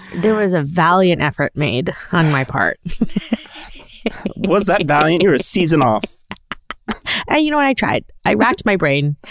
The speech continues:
Speaker 1: and I was wrong. But, you know, we all
Speaker 2: 'Cause
Speaker 1: make
Speaker 2: we just
Speaker 1: mistakes.
Speaker 2: want more Naya singing.
Speaker 1: Okay. Yeah,
Speaker 2: That's the
Speaker 1: exactly.
Speaker 2: truth.
Speaker 1: Okay. Well, I think that's, I mean,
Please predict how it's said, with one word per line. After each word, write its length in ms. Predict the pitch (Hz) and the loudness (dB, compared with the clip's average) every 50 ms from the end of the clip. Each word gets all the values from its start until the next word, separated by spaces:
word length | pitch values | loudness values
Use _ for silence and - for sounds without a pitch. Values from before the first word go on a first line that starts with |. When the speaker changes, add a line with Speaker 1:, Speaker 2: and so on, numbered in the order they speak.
| - - - | -18 -6 -2
Speaker 1:
and 100 | 190 190 | 0 2
I 80 | 196 196 | 2 2
was 160 | 196 180 160 | 2 2 0
wrong. 280 | - 120 113 117 139 143 - | 0 0 0 -2 -4 -6 -2
But, 160 | - 160 143 190 | 0 0 0 0
you 240 | 226 247 202 185 | -2 -2 0 2
know, 100 | 190 190 | 2 2
we 120 | 185 196 196 | 4 4 6
all 80 | 185 | 6
Speaker 2:
'Cause 60 | 170 165 | 6 4
Speaker 1:
make 60 | 170 | 4
Speaker 2:
we 40 | 180 | 4
just 180 | 180 202 185 - | 2 2 2 2
Speaker 1:
mistakes. 120 | - - | 2 2
Speaker 2:
want 160 | 143 147 113 123 | 2 2 2 2
more 160 | 123 123 117 | 2 2 2
Naya 340 | 107 107 107 107 98 104 120 | 2 2 2 2 0 0 0
singing. 180 | - 107 90 | 0 0 2
Speaker 1:
Okay. 200 | 104 95 95 - - - - - - - - - - - | 2 2 0 -2 -4 -10 -16 -18 -20 -20 -20 -20 -6 0
Yeah, 300 | 196 190 175 147 101 95 | 2 4 4 4 2 2
Speaker 2:
That's 280 | 127 127 135 - - - | 2 2 2 0 0 -2
the 80 | - | -2
Speaker 1:
exactly. 80 | - - | 0 0
Speaker 2:
truth. 220 | - 85 82 - - - - - - - - - - _ _ _ _ _ _ _ - - | 0 0 0 -2 -4 -8 -14 -16 -16 -16 -18 -20 -20 _ _ _ _ _ _ _ -10 -2
Speaker 1:
Okay. 480 | - 311 311 226 226 180 151 139 107 - - - | 0 0 2 2 2 2 2 0 0 -4 -2 0
Well, 180 | - - 320 311 | 2 2 4 4
I 80 | 349 392 | 2 0
think 220 | - - 587 605 | 0 0 -2 0
that's, 400 | - 659 622 - - - - - - - - - - | 0 0 0 0 -2 -4 -6 -6 -8 -12 -18 -6 0
I 100 | - 262 | 2 2
mean, 400 | 262 269 269 269 269 269 262 - | 2 2 2 0 0 -2 -2 -4